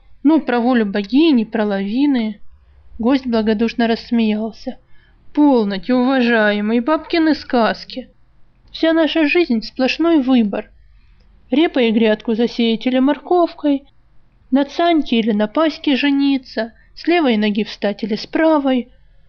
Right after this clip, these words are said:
Может, дождь и без меня бы пошел, один к пятидесяти». Мы, между прочим, тоже Хольгу чтим. За то, что в безмерной мудрости своей соткала такую паутину дорог, что у каждого человека есть выбор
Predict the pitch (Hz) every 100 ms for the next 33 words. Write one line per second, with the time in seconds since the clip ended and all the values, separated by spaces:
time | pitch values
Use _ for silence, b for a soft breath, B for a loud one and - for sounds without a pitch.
0 | - - 254 349 330 262 330 302 294 262
1 | 277 330 330 240 214 202 240 233 - 214
2 | 233 _ _ - 226 285 277 302 285 277
3 | 214 208 240 - 262 b b b - 330
4 | 370 233 233 254 254 247 247 381 311 277
5 | - 220 202 208 - - 214 202 - _
6 | _ _ - _ _ 226 247 359 339 247
7 | 220 233 240 285 277 277 339 302 262 -
8 | 233 - 226 220 214 - 240 - 269 311
9 | 254 254 277 277 262 262 254 285 277 269
10 | 247 302 359 359 - _ _ - 254 247
11 | 311 285 285 285 269 277 277 320 330 226
12 | 240 294 - 254 285 220 202 -